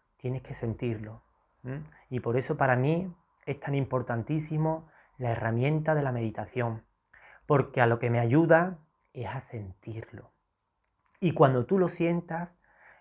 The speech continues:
entonces cuando volverás a sentir esa confianza en ti,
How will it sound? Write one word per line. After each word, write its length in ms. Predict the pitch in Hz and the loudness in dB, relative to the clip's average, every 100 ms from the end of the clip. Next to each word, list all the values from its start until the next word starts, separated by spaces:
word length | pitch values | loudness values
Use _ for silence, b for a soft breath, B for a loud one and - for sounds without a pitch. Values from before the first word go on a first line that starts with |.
| - | -10
entonces 340 | 127 131 156 | -6 -6 -6
cuando 320 | 156 156 123 | -4 0 0
volverás 720 | 110 117 113 110 131 165 - _ _ b b b b _ _ | 0 0 0 -2 -2 -2 -6 _ _ b b b b _ _
a 100 | 113 | -6
sentir 460 | - 120 110 139 143 | -4 -6 -4 -4 -4
esa 240 | 143 135 | -4 -6
confianza 680 | 143 117 - 110 113 101 110 | -6 -6 -6 -6 -6 -8 -12
en 160 | 104 | -12
ti, 260 | 104 117 | -12 -14